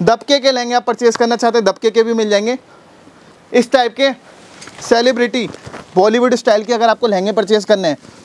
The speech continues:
तो ये डिज़ाइंस भी आप घर बैठे मंगा सकते हैं। देखिए इस टाइप का टेस्ट। तो दोस्तों ऐसे लहंगे भी आप घर बैठे मंगा सकते हैं जो कि celebrity Bollywood style के लहंगे हैं। ऐसी collection भी आपको घर बैठे मिल जाएगी। अगर आपको भी purchase करना है इस type की variety collection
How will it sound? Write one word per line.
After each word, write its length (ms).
तो 60
ये 180
डिज़ाइंस 380
भी 80
आप 100
घर 140
बैठे 220
मंगा 200
सकते 100
हैं। 60
देखिए 200
इस 100
टाइप 180
का 80
टेस्ट। 300
तो 60
दोस्तों 340
ऐसे 280
लहंगे 280
भी 120
आप 120
घर 140
बैठे 200
मंगा 240
सकते 200
हैं 60
जो 100
कि 120
celebrity 520
Bollywood 400
style 260
के 100
लहंगे 260
हैं। 140
ऐसी 280
collection 440
भी 80
आपको 200
घर 140
बैठे 240
मिल 160
जाएगी। 300
अगर 260
आपको 320
भी 80
purchase 380
करना 240
है 60
इस 100
type 180
की 80
variety 360
collection 460